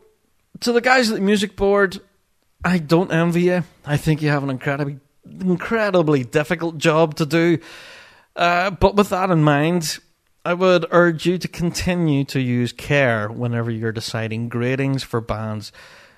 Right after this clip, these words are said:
especially when it comes to the difficult cases. Now, what I mean by difficult cases, is for bands who are not regularly competing, it'd be really difficult to place them.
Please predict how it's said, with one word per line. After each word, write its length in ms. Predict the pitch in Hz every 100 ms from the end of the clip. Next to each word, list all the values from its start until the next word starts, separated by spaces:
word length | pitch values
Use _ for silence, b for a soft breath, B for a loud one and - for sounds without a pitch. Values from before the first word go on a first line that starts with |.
| -
especially 1120 | - - - _ - 226 185 - 190 135 101 _ _ _
when 160 | 160 147
it 140 | 151
comes 340 | - 131 131
to 180 | - 143
the 120 | 123
difficult 560 | 113 - - 120 113 -
cases. 440 | - 127 117 95
Now, 120 | 123 135
what 160 | 175
I 60 | 185
mean 180 | 190 175
by 140 | 156
difficult 440 | 139 185 170 151
cases, 460 | - 170 160 143 - _ _ _ _ _ _ -
is 160 | 170 143
for 180 | - 143
bands 400 | 147 143 165 139
who 160 | 147 151
are 180 | 147 147
not 280 | 147 156 -
regularly 560 | 127 135 135 131 127
competing, 640 | 113 120 110 156 165 165 131 B B B B
it'd 160 | 147 156
be 140 | 160
really 540 | 139 143 160 165 170
difficult 540 | 156 147 131 143 127 -
to 80 | -
place 380 | - 156 170
them. 200 | - 123